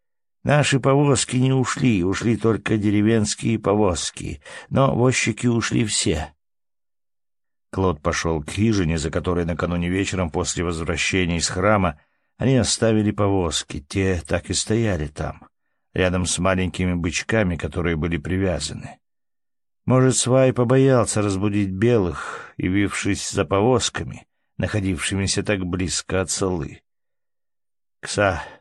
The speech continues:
твоя уметь водить повозку?» «Точно, месье». В деревне было безлюдно, только несколько женщин. Бросить лошадей и каждому вести по повозке?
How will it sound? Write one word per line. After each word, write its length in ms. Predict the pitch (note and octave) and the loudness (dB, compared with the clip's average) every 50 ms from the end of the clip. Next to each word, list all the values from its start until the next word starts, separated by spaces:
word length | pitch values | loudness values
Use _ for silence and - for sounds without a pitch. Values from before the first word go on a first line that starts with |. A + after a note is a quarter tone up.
| - | -12
твоя 320 | - G2 G2+ G#2 G#2 G#2 G#2 | -4 0 2 4 4 4 4
уметь 320 | G2+ G#2+ A#2 B2 A#2 - | 4 4 4 4 2 2
водить 300 | A#2+ A2 G2+ G2 F2+ D2 | 2 2 2 2 -2 -2
повозку?» 520 | - F2+ E2+ E2 D2+ D2 - - - - - - - _ _ _ _ _ _ _ _ _ _ | -2 -2 0 0 -2 -4 -6 -10 -12 -18 -20 -20 -20 _ _ _ _ _ _ _ _ _ _
«Точно, 640 | _ - - G#3+ A3 - - - F#3+ F#3 D3 G2 D2 - | _ 2 4 4 4 2 0 0 2 2 2 2 0 0
месье». 500 | G#2+ G#2+ - - - - D#2+ D#2 - - _ _ _ _ _ _ _ _ _ _ _ _ _ _ _ _ _ _ _ _ | -2 -2 -2 -2 -4 -4 -6 -6 -8 -10 _ _ _ _ _ _ _ _ _ _ _ _ _ _ _ _ _ _ _ _
В 20 | - | 0
деревне 320 | B2 D#3 F#3 F3 D#3 D3+ | 2 4 4 4 4 2
было 280 | C#3+ - D#3+ D#3 D3+ D3 | 2 4 4 4 4 4
безлюдно, 880 | - C3+ A#2+ A2 A#2 A#2+ B2+ G#2 F2 - - - - - - - - - | 4 2 0 0 0 2 2 2 2 0 -4 -10 -10 -10 -10 -12 -8 0
только 600 | G#2+ A#2 A2 - - - A#2 A#2 A2 G#2+ G2 E2 D2 | 0 0 0 0 0 2 4 4 4 4 2 0 0
несколько 600 | F#2+ A2 A2 G#2 - - A2 G#2 G2 - A#2+ B2 | 0 2 2 2 0 0 -2 -2 0 0 -2 -2
женщин. 640 | A2 A2 G#2 E2 C#2 C#2+ - - - - - - - _ _ _ _ _ _ _ _ _ _ | 0 0 -2 -2 -2 -4 -4 -6 -6 -8 -12 -18 -20 _ _ _ _ _ _ _ _ _ _
Бросить 420 | - G2 G#2+ G2+ - F#2+ F2+ - | -2 0 0 0 0 -2 -4 -2
лошадей 560 | - F#2 - - F#2+ F#2+ F#2 A#2 A2+ G2+ F#2 | -2 -2 -2 0 -2 -2 0 0 2 2 2
и 60 | E2+ D2+ | 0 -2
каждому 500 | - G#2 G#2 G2+ E2+ F2 G2 F2+ G2 F#2+ | 0 0 0 0 0 -2 -2 0 0 0
вести 360 | F#2 F#2+ E2+ - - A2 - | 0 0 0 0 -2 -2 0
по 120 | - F#2+ | 0 -2
повозке? 720 | D2+ - F#2+ F2+ F2+ F2+ E2+ E2+ - - - B2+ C#3+ - | 0 0 0 0 0 0 0 -2 -4 -4 -4 -6 -6 -6